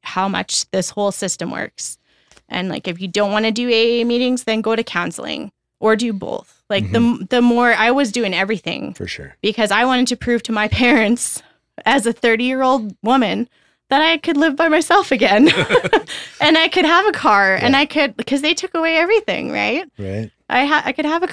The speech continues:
Speaker 1: car and I could have my own bank account and I could do the things. And, you know, like, I think that it, as an adult, like, if you have the opportunity to do that for yourself, like,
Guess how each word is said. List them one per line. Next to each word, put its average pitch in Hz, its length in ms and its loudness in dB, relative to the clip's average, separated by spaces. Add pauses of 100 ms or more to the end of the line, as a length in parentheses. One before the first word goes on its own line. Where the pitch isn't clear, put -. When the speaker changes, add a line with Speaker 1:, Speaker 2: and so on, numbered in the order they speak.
Speaker 1:
car 208 180 0
and 214 140 -2
I 247 80 0
could 254 180 -2
have 294 180 2
my 339 160 2
own 320 160 2
bank 226 260 -2
account 208 400 -6
and 214 140 -4
I 233 100 -4
could 240 440 -6
do 240 180 -2
the 392 140 -2
things. - 640 -10 (480)
And, 233 600 0
you 247 160 0
know, 208 280 0
like, 226 460 -4 (400)
I 226 140 2
think 262 300 -2
that 233 300 0 (520)
it, 220 220 -4
as 220 240 2
an 247 80 -2
adult, 220 480 0
like, 208 500 -6
if 208 180 -8
you 233 140 -2
have 220 280 -2
the 202 120 -4
opportunity 208 720 -4
to 208 100 -2
do 190 200 -6
that 196 240 -2
for 208 60 -4
yourself, 202 840 -6 (460)
like, 202 560 -4